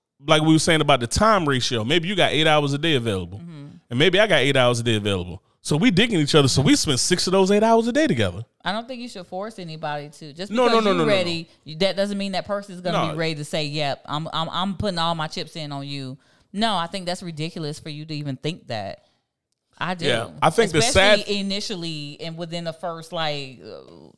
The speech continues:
Speaker 2: ninety days at least, ninety, one twenty, whatever you wanna call it. I think that that's crazy. Like, nobody really makes up their mind like that. We know if we wanna screw you, yes.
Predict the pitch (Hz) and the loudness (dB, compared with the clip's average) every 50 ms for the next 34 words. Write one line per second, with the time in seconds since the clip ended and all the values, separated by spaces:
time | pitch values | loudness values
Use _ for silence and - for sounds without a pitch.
0 | _ _ - 165 175 202 240 262 233 202 160 170 185 - 427 285 208 175 156 139 | _ _ -12 -6 -6 -4 -4 -4 -6 -4 -2 0 0 0 0 -2 -4 -6 -6 -6
1 | 156 165 156 147 147 - - 160 175 220 240 233 208 196 - 165 165 175 202 220 | -6 -8 -10 -10 -10 -8 -6 -6 -4 -6 -6 -8 -12 -14 -16 -14 -12 -8 -8 -8
2 | 220 - - 208 214 226 240 233 214 208 226 240 240 240 233 226 220 220 220 202 | -8 -8 -8 -8 -8 -8 -6 -6 -6 -4 -4 -4 -4 -4 -4 -4 -4 -2 -2 -2
3 | 226 262 240 208 202 - _ _ _ _ - - - _ - - 226 - - 320 | 0 -2 -2 -4 -8 -12 _ _ _ _ -20 -20 -20 _ -4 -2 -2 -2 -4 -8
4 | 233 196 196 196 208 202 208 - - - 214 208 220 302 339 254 196 175 165 160 | -8 -8 -6 -4 -4 -4 -4 -6 -6 -4 -2 -2 -2 -2 -6 -8 -10 -10 -6 -4
5 | 165 165 160 170 190 208 220 220 220 220 233 233 214 190 220 262 285 269 240 214 | -4 -4 -4 -2 -2 -2 0 0 -2 -2 -4 -6 -8 -6 -6 -6 -4 -4 -6 -4
6 | 202 202 214 220 - 226 208 180 185 185 175 156 147 139 139 151 185 202 190 175 | -4 -4 -6 -6 -4 -6 -6 -4 -4 -4 -4 -4 -4 -6 -6 -4 -4 -4 -4 -6
7 | 170 165 160 156 143 127 - 147 160 175 165 135 135 180 190 185 180 196 208 196 | -6 -8 -8 -8 -8 -8 -4 -4 -2 -2 -2 -4 -4 -6 -8 -4 -2 0 0 -2
8 | 220 220 202 196 175 165 - - - 214 240 254 233 214 208 202 175 165 180 180 | -2 -4 -6 -6 -6 -8 -10 -12 -12 -10 -8 -8 -6 -6 -6 -6 -4 -2 0 0
9 | 190 240 302 - - | 0 0 -2 -6 -12